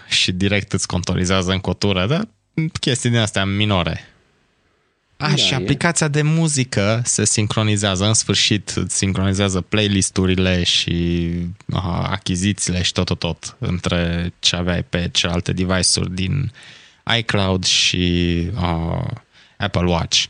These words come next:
Speaker 2: Asta
Speaker 1: asta
Speaker 2: se
Speaker 1: are o
Speaker 2: traduce
Speaker 1: chestie
Speaker 2: prin
Speaker 1: faină.
Speaker 2: ce? Că pleci aca-, pleci de acasă doar cu căștile și cu ceasul și atât?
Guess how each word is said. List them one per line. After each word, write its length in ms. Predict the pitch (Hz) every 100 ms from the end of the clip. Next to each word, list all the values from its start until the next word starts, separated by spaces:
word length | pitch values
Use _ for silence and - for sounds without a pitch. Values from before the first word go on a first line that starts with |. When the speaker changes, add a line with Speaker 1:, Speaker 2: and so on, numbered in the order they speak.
| - -
Speaker 2:
Asta 120 | 104
Speaker 1:
asta 120 | 104
Speaker 2:
se 60 | 113
Speaker 1:
are 100 | 107
o 60 | 104
Speaker 2:
traduce 220 | 110 110
Speaker 1:
chestie 180 | 113 101
Speaker 2:
prin 120 | 110
Speaker 1:
faină. 180 | 87 98
Speaker 2:
ce? 120 | 92
Că 100 | 92
pleci 380 | 85 - 104 101
aca-, 240 | 92 104
pleci 220 | - 104
de 80 | 101
acasă 320 | 98 101 101
doar 240 | 95 101 101
cu 100 | 95
căștile 460 | - 101 - 101
și 140 | 95 -
cu 80 | 95
ceasul 380 | 101 101 123
și 120 | 117 87
atât? 480 | - 123 - -